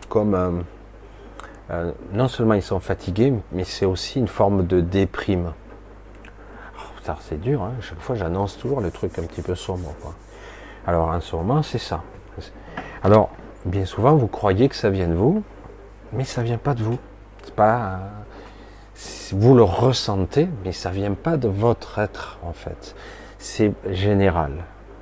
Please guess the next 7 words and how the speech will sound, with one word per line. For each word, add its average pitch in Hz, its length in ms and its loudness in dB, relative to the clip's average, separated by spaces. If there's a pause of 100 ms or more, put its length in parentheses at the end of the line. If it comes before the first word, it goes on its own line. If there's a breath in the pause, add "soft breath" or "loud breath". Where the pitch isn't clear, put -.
(100)
Voilà, 80 220 -10
c'est - 320 -12
une 85 80 -8
sorte - 360 -10
de 87 360 -6 (840 loud breath)
décompensation 110 1080 4
énergétique. 90 840 0